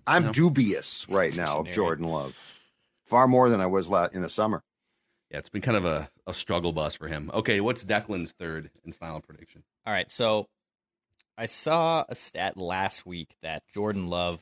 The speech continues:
Speaker 3: against the blitz, at least this, uh, previous Sunday, was horrible. And
Speaker 1: Mm-hmm.
Speaker 3: obviously Brian Flores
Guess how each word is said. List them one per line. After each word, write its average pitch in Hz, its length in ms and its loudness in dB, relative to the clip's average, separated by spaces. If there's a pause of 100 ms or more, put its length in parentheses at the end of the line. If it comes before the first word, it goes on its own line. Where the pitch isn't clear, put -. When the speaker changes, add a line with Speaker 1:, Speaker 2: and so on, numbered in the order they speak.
(100)
Speaker 3:
against 87 380 -12
the 82 80 -18
blitz, 85 280 -10
at - 100 -16
least - 400 -8 (720)
this, 92 160 -14 (160)
uh, 90 140 -4 (100)
previous 87 360 -6
Sunday, 80 260 -8
was 82 200 -6
horrible. - 580 -14 (880)
And 87 260 -4
Speaker 1:
Mm-hmm. 92 100 0
Speaker 3:
obviously 104 220 -2
Brian 87 360 -2
Flores 82 680 -6